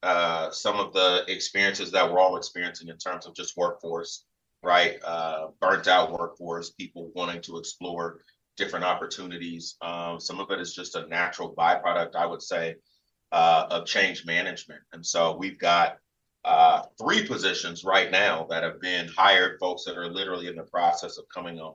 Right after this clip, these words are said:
board. So I anticipate that we'll be, uh,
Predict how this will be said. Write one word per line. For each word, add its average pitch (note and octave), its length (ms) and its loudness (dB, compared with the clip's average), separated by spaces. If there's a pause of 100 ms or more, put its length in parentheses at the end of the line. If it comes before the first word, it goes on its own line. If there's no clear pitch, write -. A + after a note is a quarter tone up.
board. E2+ 420 -4 (440)
So E2 520 -2 (160)
I - 140 -2
anticipate F2 720 -4
that E2+ 120 -12
we'll F2 220 -12
be, E2 380 -12 (500)
uh, D#2+ 460 2